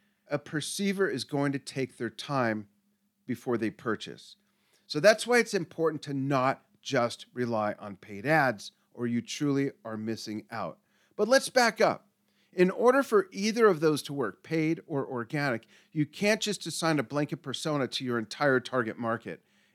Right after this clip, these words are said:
and just post content for that blanket persona.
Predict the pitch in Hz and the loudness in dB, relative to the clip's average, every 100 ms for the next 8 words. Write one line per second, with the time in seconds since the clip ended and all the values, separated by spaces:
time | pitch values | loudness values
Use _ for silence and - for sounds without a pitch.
0 | - 131 120 135 - 151 131 - 131 131 | -4 -2 -2 -4 -4 -2 -2 0 2 2
1 | 131 127 - 120 95 98 120 113 110 _ | 2 -2 -2 -4 -4 -2 2 2 0 _
2 | _ _ 107 117 107 110 92 _ _ 92 | _ _ 0 2 2 -2 -6 _ _ -10
3 | - 135 110 76 | -2 0 0 -2